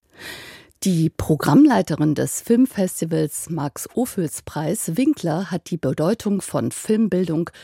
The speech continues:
für die Gesellschaft betont. Die Generation, die jetzt gerade im Kindergartenalter sei, wüchse mit Social Media und allen anderen Medien auf, sagte sie dem evangelischen Pressedienst.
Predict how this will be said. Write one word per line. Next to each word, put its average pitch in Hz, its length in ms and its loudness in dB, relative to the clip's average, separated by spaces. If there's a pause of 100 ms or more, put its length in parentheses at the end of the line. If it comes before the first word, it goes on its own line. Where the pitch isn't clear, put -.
für - 160 -2
die 285 120 0
Gesellschaft - 680 -4
betont. - 560 -6 (500)
Die 175 100 -2
Generation, 185 640 2
die 143 100 -4
jetzt - 420 -2
gerade 151 420 0
im - 260 -2
Kindergartenalter 165 1120 0
sei, 185 300 0 (460)
wüchse 202 520 -2
mit 175 220 0
Social 175 400 -2
Media 190 480 2
und 170 400 -2
allen 202 480 2
anderen 170 480 2
Medien 190 400 0
auf, 135 240 -6
sagte 147 420 -6
sie 160 260 -2
dem 180 260 -2
evangelischen 165 800 -4
Pressedienst. - 720 -6